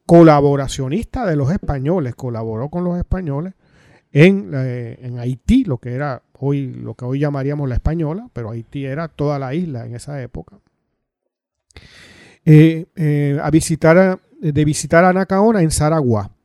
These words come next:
La viuda de Caonabo, otro cacique que había sido asesinado por los españoles, y hermana de Beequio,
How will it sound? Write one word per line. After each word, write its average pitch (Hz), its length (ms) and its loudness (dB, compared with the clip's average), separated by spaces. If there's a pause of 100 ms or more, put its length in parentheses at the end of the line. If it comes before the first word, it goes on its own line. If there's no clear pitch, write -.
(340)
La 135 180 4
viuda 185 480 12
de 151 140 2
Caonabo, 151 840 2
otro 131 320 -4
cacique 196 480 -2
que 135 100 -8
había 123 180 -6
sido 147 200 -4
asesinado 131 580 -6
por 143 100 -4
los 143 140 -2
españoles, 156 720 -4 (460)
y 143 100 4
hermana 143 600 4
de 135 220 -2
Beequio, 156 720 2